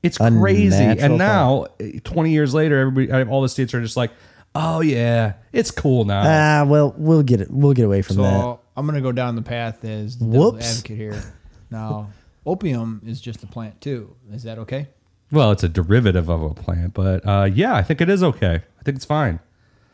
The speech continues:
Speaker 1: I
Speaker 3: Just,
Speaker 1: mean,
Speaker 3: just wanna know your opinion.
Speaker 2: Wouldn't
Speaker 3: I mean,
Speaker 2: be, wouldn't, like, T H C be a derivative of the marijuana plant?
Speaker 1: T H C is the active chemical, but I don't think if you go smoking a poppy se-, uh, a poppy plant, you're gonna get an opium fix.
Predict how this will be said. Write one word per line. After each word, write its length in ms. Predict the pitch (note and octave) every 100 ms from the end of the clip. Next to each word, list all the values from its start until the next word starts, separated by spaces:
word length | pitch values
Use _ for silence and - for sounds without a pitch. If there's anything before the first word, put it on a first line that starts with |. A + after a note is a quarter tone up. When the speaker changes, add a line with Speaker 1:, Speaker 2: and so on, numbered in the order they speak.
| _ _ _ _ _ _ _ -
Speaker 1:
I 40 |
Speaker 3:
Just, 60 | A#2+
Speaker 1:
mean, 440 | B2 A2+ A2 A2
Speaker 3:
just 200 | A#2+ A#2
wanna 140 | C#3
know 180 | C#3 C#3+
your 180 | D3 D3
opinion. 280 | C3+ E3 C#3+
Speaker 2:
Wouldn't 200 | E3 D#3
Speaker 3:
I 20 |
mean, 220 | C#3+ C3+
Speaker 2:
be, 60 | -
wouldn't, 380 | B2 C#3+ D3+ B2+
like, 300 | A#2 A2+ -
T 220 | - C3
H 240 | A#2+ A2 -
C 220 | A#2+ B2+
be 200 | A#2+ A#2
a 40 | A2+
derivative 560 | A2 G#2+ A2+ A2+ G#2+
of 360 | - G#2 G#2 G#2+ -
the 120 | -
marijuana 480 | G2+ G2+ G2+ G2 A2+
plant? 280 | - A#2+ B2+
Speaker 1:
T 260 | - D3 A#2
H 120 | -
C 80 | A#2
is 120 | F#2+
the 140 | F#2+
active 380 | G2 G2+ F#2+ D#2+
chemical, 460 | - C#3+ B2 G2 F2+
but 160 | F#2+
I 40 | G#2+
don't 140 | A#2
think 140 | A2+ G#2+
if 120 | F#2
you 100 | F#2+
go 100 | F#2
smoking 520 | F2+ - G#2 - E2+ E2
a 60 | -
poppy 380 | - A2+ G#2+ F2
se-, 220 | - G#2+
uh, 140 | G2+ F2+ - _ _ _ _ -
a 80 | F#2
poppy 420 | - A2 A2+ F2+ - _
plant, 360 | - F2+ E2+ - -
you're 160 | F#2+
gonna 200 | F#2 F2+
get 160 | E2+ F2
an 100 | D#2
opium 420 | E2 G#2 E2 D#2 D#2
fix. 360 | - E2+ - -